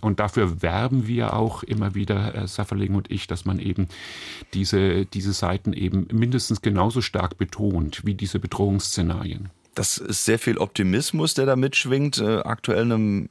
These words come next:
Speaker 2: WhatsApp, die reingekommen ist von Wolfgang Zapp. Vielen Dank dafür. Er schreibt, wenn ich sehe, dass die A F D mit einem Herrn Höcke in Thüringen laut Umfragen fast vierzig Prozent erreicht,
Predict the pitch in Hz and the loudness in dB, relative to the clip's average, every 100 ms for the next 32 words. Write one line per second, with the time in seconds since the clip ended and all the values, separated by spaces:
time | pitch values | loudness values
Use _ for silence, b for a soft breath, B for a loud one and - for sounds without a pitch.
0 | - - - - 95 - - 98 101 170 | -12 -12 -6 -4 -2 -2 -2 0 0 0
1 | - 85 82 95 90 95 85 85 123 139 | -2 -2 0 -2 0 0 -2 -2 -2 -2
2 | 113 98 92 92 95 160 92 101 80 110 | 0 0 0 0 0 0 0 2 0 -2
3 | - - 101 135 143 110 110 - 123 135 | -2 -2 -2 -2 -2 0 0 0 0 0
4 | 117 - 98 104 104 104 107 101 95 98 | -2 -2 0 0 -2 -2 -2 -2 -2 -2
5 | 98 95 95 - 90 90 B B B 104 | 0 -2 -2 -2 -4 -4 B B B -2
6 | 98 98 90 90 - 95 - 87 87 85 | 0 2 0 0 -2 -4 -2 -2 -2 -8
7 | - - 170 - - - 101 117 - 87 | -8 -2 0 0 -8 -4 -2 -2 -2 -4
8 | 82 85 - | -2 -2 -4